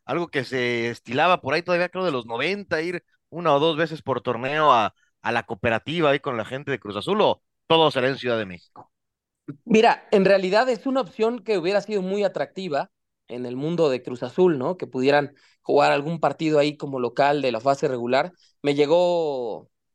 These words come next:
Speaker 2: a tocar ir, ¿no? Seguramente a ti, Eitan, también,
Speaker 1: Sí,
Speaker 2: cuando
Speaker 1: cómo no.
Speaker 2: trabajabas en la parte de este lado, ¿no? De reportero,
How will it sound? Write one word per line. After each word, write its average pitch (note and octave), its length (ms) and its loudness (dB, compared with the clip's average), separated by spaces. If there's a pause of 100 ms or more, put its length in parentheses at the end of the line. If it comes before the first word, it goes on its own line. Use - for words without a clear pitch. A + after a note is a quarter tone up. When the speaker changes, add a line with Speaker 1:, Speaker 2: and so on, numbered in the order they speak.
(180)
Speaker 2:
a C3 200 -2
tocar E3+ 260 0
ir, F#3+ 220 -2
¿no? D#3+ 240 2
Seguramente G#3+ 400 0
a F#3+ 60 -6
ti, F#3+ 120 -2
Eitan, F3 320 -2
también, D3+ 360 -6
Speaker 1:
Sí, D#3 60 -12
Speaker 2:
cuando B2+ 280 -6
Speaker 1:
cómo F2+ 140 -8
no. F#2+ 320 -8
Speaker 2:
trabajabas D#3 560 2
en C#3 320 0
la D3 100 2
parte D#3+ 300 2
de D3+ 100 4
este E3+ 200 0
lado, E3 260 2
¿no? F3+ 160 -4
De E3 100 -6
reportero, D3 640 -2